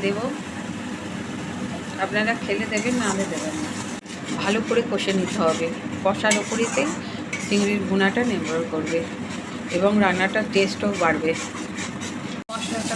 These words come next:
কষা হয়ে গেছে, এবার চিংড়িগুলো দিয়ে দেব, সামান্য জল দেব, দিয়ে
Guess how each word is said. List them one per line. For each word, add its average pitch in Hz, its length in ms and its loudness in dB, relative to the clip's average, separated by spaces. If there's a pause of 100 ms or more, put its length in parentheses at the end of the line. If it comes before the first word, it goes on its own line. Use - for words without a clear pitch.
কষা 214 320 4
হয়ে 226 220 -2
গেছে, 233 300 -2 (2000)
এবার 220 180 4 (100)
চিংড়িগুলো 214 520 2 (100)
দিয়ে 180 220 0
দেব, 175 120 -2 (2000)
সামান্য 220 340 6 (160)
জল 190 160 4 (120)
দেব, 214 120 2 (3750)
দিয়ে 220 160 2